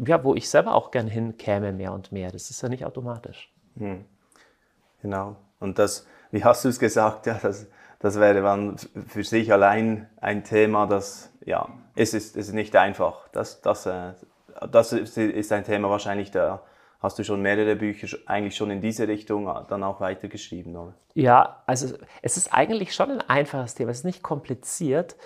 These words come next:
Speaker 1: aber es geht halt an unseren Wesenskern. Weißt du, die Frage,
Speaker 2: Ja,
Speaker 1: wer,
Speaker 2: genau.
Speaker 1: wer bist du wirklich? Ne? Und, und wie geht's dir wirklich und wie sieht's in deinem Herzen wirklich aus? Das sind halt Fragen, die wir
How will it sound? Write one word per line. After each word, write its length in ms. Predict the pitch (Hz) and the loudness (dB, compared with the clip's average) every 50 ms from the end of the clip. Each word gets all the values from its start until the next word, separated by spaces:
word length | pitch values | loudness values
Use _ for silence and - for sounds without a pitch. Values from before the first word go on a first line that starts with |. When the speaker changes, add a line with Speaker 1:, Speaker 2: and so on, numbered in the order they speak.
| - - - _ | -20 -20 -6 _
Speaker 1:
aber 200 | - 131 127 131 | 6 6 8 8
es 180 | 123 - - - | 4 4 2 0
geht 220 | 151 160 156 - 139 | -2 -2 0 2 0
halt 200 | 135 - - - | 0 0 0 -2
an 100 | 131 - | -2 0
unseren 300 | - 131 123 131 120 120 | 0 -2 -2 -2 -2 0
Wesenskern. 760 | 139 190 214 240 190 - - - - 101 95 95 95 107 117 | 0 -2 -2 -2 -4 -6 -8 -10 -10 -8 -6 -6 -8 -8 -8
Weißt 220 | - 123 139 - - | -8 -6 -6 -6 -6
du, 60 | 165 | -6
die 120 | - 131 | -6 -8
Frage, 320 | - - 139 131 135 110 131 | -2 4 4 4 4 4 0
Speaker 2:
Ja, 60 | 120 | 0
Speaker 1:
wer, 100 | 123 120 | 0 0
Speaker 2:
genau. 120 | - 120 143 | 0 0 0
Speaker 1:
wer 80 | 131 | 0
bist 320 | 127 - 175 - - - - | 0 0 -4 -6 -6 -6 -8
du 180 | 123 104 90 | -8 -8 -4
wirklich? 840 | 107 113 156 233 - - - 117 113 147 196 - - - - _ _ _ _ _ _ | 0 0 0 0 0 -4 -6 -4 -4 -4 -6 -8 -14 -20 -20 _ _ _ _ _ _
Ne? 200 | - 120 123 160 - - - - - - - - - _ | -4 -4 -4 -4 -4 -10 -20 -20 -20 -20 -20 -20 -6 _
Und, 280 | - 139 139 139 - - | 2 2 2 2 -4 -6
und 220 | - 131 123 - | -6 -6 -4 -2
wie 80 | 143 127 | -4 -4
geht's 320 | - - - - - - | -2 -2 -2 -2 -2 -2
dir 180 | - 175 156 135 | 0 0 2 2
wirklich 360 | 147 135 - - 123 - - | 2 2 2 -2 -6 -6 -8
und 100 | 127 123 | -8 -6
wie 60 | 131 | -6
sieht's 240 | 131 - 135 127 - | -2 -2 -2 -2 -4
in 100 | - 131 | -6 -2
deinem 140 | 123 127 120 | 0 0 0
Herzen 400 | 117 131 131 123 - - 139 113 | 0 -2 -2 -2 -2 -2 -2 4
wirklich 380 | 123 170 196 - 240 190 - - | 4 4 4 4 -4 -6 -4 -2
aus? 320 | 104 104 120 156 - - - - - - - - | 0 2 2 2 0 -2 -10 -18 -20 -20 -16 -12
Das 100 | - - | -6 -2
sind 100 | 147 139 | 2 2
halt 100 | 131 131 | 2 0
Fragen, 400 | - - 120 120 143 160 170 147 | 2 6 6 6 6 6 0 -6
die 120 | - 151 135 | -8 -2 2
wir 140 | 147 135 | 2 2